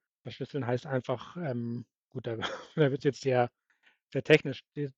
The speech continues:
das heißt einfach, dass die Inhalte der Datenbank oder die Inhalte der Designdateien so abgesichert sind, dass sie,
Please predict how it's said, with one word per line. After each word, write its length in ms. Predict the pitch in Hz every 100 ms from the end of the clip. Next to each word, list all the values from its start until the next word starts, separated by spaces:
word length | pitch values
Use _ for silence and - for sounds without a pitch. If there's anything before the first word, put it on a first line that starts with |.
| -
das 120 | -
heißt 140 | 147
einfach, 180 | 147 139
dass 180 | 139 -
die 180 | 147 175
Inhalte 360 | 165 165 156
der 160 | 135 127
Datenbank 460 | 139 170 151 147
oder 140 | 139 127
die 160 | 117
Inhalte 480 | 151 147 139 131 123
der 420 | 117 131 117 113 117 131
Designdateien 840 | 117 127 165 156 139 135 139 135 - _ _ _
so 800 | 131 123 147 165 165 165 170 160 _ _ -
abgesichert 600 | - - 165 147 160 135
sind, 260 | 143 147 - _ _
dass 140 | 123
sie, 180 | - 117